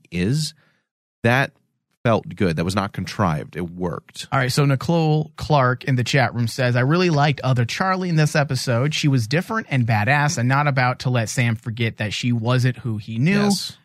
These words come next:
Speaker 2: Sean says, "How sad is it that they had to kill off the original Charlie and bring in this doppelganger to give her some depth?"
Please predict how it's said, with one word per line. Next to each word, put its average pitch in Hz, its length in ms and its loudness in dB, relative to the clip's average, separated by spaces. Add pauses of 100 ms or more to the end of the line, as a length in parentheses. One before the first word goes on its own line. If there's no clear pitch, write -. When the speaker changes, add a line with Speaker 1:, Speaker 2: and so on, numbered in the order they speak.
Speaker 2:
Sean 185 500 0
says, 117 440 0
"How 165 300 -4
sad 151 400 0
is 117 140 -2
it 120 140 -2
that 113 160 -4
they 123 160 0
had 131 240 0
to 117 80 -2
kill 196 320 -4
off 160 220 0
the 123 120 2
original 170 440 -2
Charlie 104 500 -4
and 123 160 -2
bring 160 240 0
in 147 100 2
this 120 160 -2
doppelganger 135 720 0
to 123 160 -2
give 131 220 -2
her 135 80 0
some 120 240 0
depth?" - 280 -6